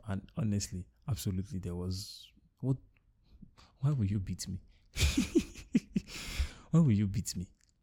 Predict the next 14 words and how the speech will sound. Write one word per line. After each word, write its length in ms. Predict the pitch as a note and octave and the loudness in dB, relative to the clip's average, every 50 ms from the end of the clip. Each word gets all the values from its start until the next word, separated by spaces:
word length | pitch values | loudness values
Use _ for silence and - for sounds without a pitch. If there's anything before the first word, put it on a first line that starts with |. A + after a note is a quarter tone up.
| _ _ _ - | _ _ _ -6
Hmm? 140 | A#2+ B2 D#3 - - _ _ _ _ - - - - - _ _ _ _ _ _ - _ _ _ _ _ _ _ _ _ _ - | -4 -4 -4 -6 -8 _ _ _ _ -20 -20 -20 -20 -20 _ _ _ _ _ _ -20 _ _ _ _ _ _ _ _ _ _ -6
But 260 | - A2+ C#3 C3 B2 - - _ _ - - - - _ _ _ _ _ _ _ _ _ _ _ _ _ _ _ _ _ - - C3 - - | -2 2 4 4 2 2 -4 _ _ -20 -20 -20 -20 _ _ _ _ _ _ _ _ _ _ _ _ _ _ _ _ _ -12 -10 -10 -10 -6
the 120 | - C3 D#3 | -2 -2 -2
truth 320 | D3+ - - - - - | -2 -4 -8 -6 0 2
remains 340 | C3 A2+ A2+ A2+ A2 G#2 F#2+ | 4 6 6 6 6 6 4
that 300 | F#2 F#2+ F#2 E2 - - - _ _ _ _ _ _ _ _ _ _ - - | 2 0 -2 -2 -4 -8 -14 _ _ _ _ _ _ _ _ _ _ 0 2
up 160 | C#3 C#3 C3+ | 4 4 4
to 120 | - - G#2+ | 4 2 2
that 220 | F#2+ G#2 G2+ G2 | 4 4 2 2
point 320 | - - F#2+ F2+ F2 - - | 2 0 0 0 -2 -4 -6
in 100 | F#2 F2 | -6 -4
my 80 | E2+ | -2
up-, 200 | F2+ F#2 G2 F#2+ - - - - - _ - - | -2 -2 -2 -2 -4 -10 -20 -20 -20 _ 0 0
upbringing, 640 | A2 - - - F#2+ F#2 F#2 E2+ - E2 D#2+ D#2+ | 0 2 2 2 4 4 4 2 0 -4 -6 -6